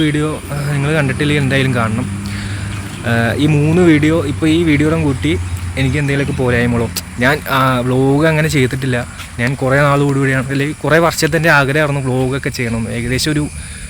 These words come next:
രണ്ടാ-, ഞാൻ എൻ്റെ ഒരു പ്ലസ് ടു കാലഘട്ടം കഴിഞ്ഞ് ഒരു രണ്ടായിരത്തി ഇരുപത്, അതിന് മുമ്പൊക്കെ എനിക്ക് ചെ-, ചെറുപ്പം തൊട്ടേ എനിക്കിങ്ങനെ ആഗ്രഹമുണ്ട്. എനിക്കിങ്ങനെ, ഏഹ്, വീഡിയോ ഒക്കെ എടുത്ത് വ്ലോഗ് ചെയ്യണമെന്ന് നല്ല ആഗ്രഹമുള്ളൊരു മനുഷ്യനാണ് ഞാൻ.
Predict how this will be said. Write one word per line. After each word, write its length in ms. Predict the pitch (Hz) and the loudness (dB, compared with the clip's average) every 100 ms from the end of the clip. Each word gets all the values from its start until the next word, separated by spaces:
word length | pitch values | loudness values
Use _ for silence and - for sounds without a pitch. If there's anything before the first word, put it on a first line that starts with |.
| - - - - - | -14 -16 -14 -10 -4
രണ്ടാ-, 340 | 131 143 143 135 | -2 0 0 0
ഞാൻ 100 | 139 147 | -2 -2
എൻ്റെ 140 | 151 147 | -2 -2
ഒരു 80 | 151 139 | -4 -4
പ്ലസ് 220 | 131 - | -4 -4
ടു 60 | 143 | -4
കാലഘട്ടം 460 | 143 143 143 - 151 151 | -2 -2 -2 -4 -4 -2
കഴിഞ്ഞ് 300 | 135 135 143 - - - - - - - | -2 -2 -4 -6 -6 -6 -6 -6 -6 -4
ഒരു 100 | 143 143 139 | -2 0 0
രണ്ടായിരത്തി 800 | 135 139 143 139 139 - 165 165 160 156 151 - 139 | 2 2 2 0 -4 -6 -4 -2 -2 -4 -6 -6 -4
ഇരുപത്, 360 | 135 135 135 - - - 120 | -2 -2 -2 -4 -6 -8 -4
അതിന് 180 | 131 175 | -2 0
മുമ്പൊക്കെ 320 | 170 170 180 170 | 0 0 0 -2
എനിക്ക് 160 | 160 196 | 0 2
ചെ-, 160 | 165 170 | 2 2
ചെറുപ്പം 260 | 165 151 196 | -2 0 2
തൊട്ടേ 160 | 196 185 | 2 2
എനിക്കിങ്ങനെ 340 | 196 190 190 180 170 | 2 2 2 4 4
ആഗ്രഹമുണ്ട്. 440 | 165 180 147 127 - - - - | 4 4 2 0 -4 -8 -8 -8
എനിക്കിങ്ങനെ, 360 | 139 156 151 156 123 135 | -4 -2 0 -2 -2 -2
ഏഹ്, 160 | 135 131 | 0 0
വീഡിയോ 220 | 135 139 147 | 0 0 0
ഒക്കെ 100 | 135 | 0
എടുത്ത് 220 | 131 - 120 - - - - - - | -2 -4 -8 -8 -14 -14 -12 -12 -6
വ്ലോഗ് 320 | 123 135 139 170 | 2 4 4 4
ചെയ്യണമെന്ന് 420 | 165 160 160 160 143 | 2 2 0 0 0
നല്ല 120 | 135 143 | 2 2
ആഗ്രഹമുള്ളൊരു 420 | 131 131 139 131 135 | 2 0 0 -2 0
മനുഷ്യനാണ് 420 | 120 107 123 123 113 | 0 -2 -2 -2 -4
ഞാൻ. 100 | 104 | -8